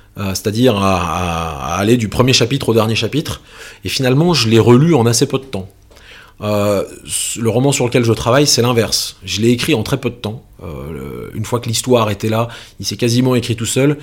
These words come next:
et ça fait des mois et des mois et des mois que je travaille à le relire,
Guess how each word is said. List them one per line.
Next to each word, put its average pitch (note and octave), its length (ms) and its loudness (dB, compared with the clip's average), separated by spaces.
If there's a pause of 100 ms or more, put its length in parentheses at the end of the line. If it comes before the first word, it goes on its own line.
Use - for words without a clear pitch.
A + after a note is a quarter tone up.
(320)
et G2+ 60 -6
ça G#2+ 140 0
fait B2 240 2
des G2+ 120 0
mois A#2+ 360 6
et G#2+ 60 2
des G2 100 2
mois A2+ 340 4
et G2+ 60 0
des F2 100 -4
mois G2+ 320 -2
que F2+ 140 -10
je F2 100 -8
travaille G2 540 -4
à F2 40 -6
le F2 120 -6
relire, A2 560 2